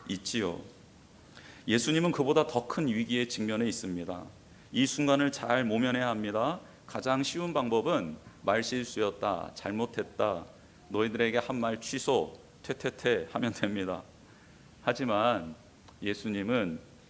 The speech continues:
진리를 정확하게 선포하십니다. 물러서지 않습니다.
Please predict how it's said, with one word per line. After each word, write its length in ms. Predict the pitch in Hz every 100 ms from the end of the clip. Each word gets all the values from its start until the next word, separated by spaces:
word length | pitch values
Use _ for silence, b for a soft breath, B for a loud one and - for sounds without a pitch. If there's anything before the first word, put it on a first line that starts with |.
| -
진리를 760 | - - 117 117 110 110 127 151 -
정확하게 960 | - - 101 110 110 - 104 101 104 110
선포하십니다. 880 | - 127 - 113 98 98 90 87 87 - - - B B B
물러서지 560 | - 107 135 135 123 143
않습니다. 600 | 107 90 104 90 90 87